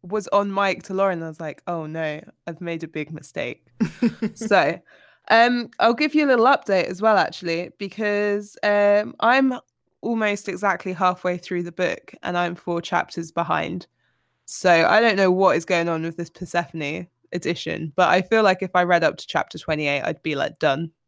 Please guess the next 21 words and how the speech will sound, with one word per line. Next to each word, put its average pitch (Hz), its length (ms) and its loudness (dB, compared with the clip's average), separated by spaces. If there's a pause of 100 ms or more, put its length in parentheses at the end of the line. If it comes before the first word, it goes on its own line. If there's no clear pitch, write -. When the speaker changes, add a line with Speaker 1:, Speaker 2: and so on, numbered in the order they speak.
Speaker 1:
It - 140 -8
would - 80 -12
be - 140 -8
over. - 400 -6 (380)
There's 220 180 2
not 220 140 4
a - 20 0
Speaker 2:
Mm-hmm. - 80 -2
Speaker 1:
lot 151 180 -2
left. 151 400 -8 (1040)
Speaker 2:
Yeah. 170 140 0
Speaker 1:
But 214 120 4
the 202 80 2
summary, 160 580 0 (100)
that's 262 260 4
not 170 120 -2
interesting. 147 720 -4
My 190 160 0
meltdown's 147 580 -4
not 156 120 -12
interesting. - 580 -14